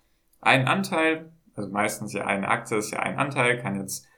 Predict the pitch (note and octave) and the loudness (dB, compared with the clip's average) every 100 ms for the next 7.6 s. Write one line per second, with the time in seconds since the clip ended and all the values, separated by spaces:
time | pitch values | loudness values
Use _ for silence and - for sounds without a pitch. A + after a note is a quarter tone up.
0 | _ - A2 G#2+ G2+ G2 G2+ G#2+ - A#2+ | _ 0 0 2 -2 4 4 4 0 -4
1 | G#2+ G2+ G#2 A2 G#2 G2 G2+ G2+ F#2+ G2+ | 0 2 2 2 -2 -2 -2 -2 -2 0
2 | C3 D3 - C3+ B2 B2+ A2+ A#2+ A#2+ A2 | 0 0 -2 -4 -2 -2 0 -2 -2 -2
3 | G#2+ - G#2+ G#2 G2+ F#2 G2+ C3 A2+ G2 | -2 0 0 0 -2 -2 2 2 2 2
4 | C3 F3+ F3 F#3+ - _ _ _ _ _ | 0 0 0 0 -4 _ _ _ _ _
5 | _ _ _ - B2+ D#3+ C3+ A#2 - D#3+ | _ _ _ -6 0 0 0 -2 -2 -4
6 | D#3+ D3 - A2+ A#2 A2+ G2+ G2+ G#2+ - | -2 -2 2 2 2 0 -4 -4 -6 -2
7 | B2+ B2 - G2+ G#2 - | 0 0 -2 0 0 -2